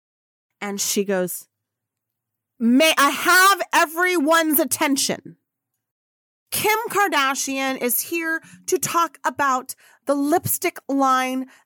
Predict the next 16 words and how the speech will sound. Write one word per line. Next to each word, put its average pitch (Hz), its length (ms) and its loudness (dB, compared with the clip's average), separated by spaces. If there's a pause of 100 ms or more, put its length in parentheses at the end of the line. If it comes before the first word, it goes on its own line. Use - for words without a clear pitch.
that 233 160 -4
she 294 340 -4
is 254 160 -4
promoting. 175 580 -10 (320)
Lip 190 340 -4
liner, 311 680 0 (160)
lip 190 340 -10
plumper, 311 580 -6 (180)
lipstick. - 880 -8 (560)
Her 226 160 -2
facial 294 720 -4 (240)
routine, 294 560 -4
her 214 160 -2
beauty 294 420 0
routine, 302 680 -2 (300)
that 262 640 0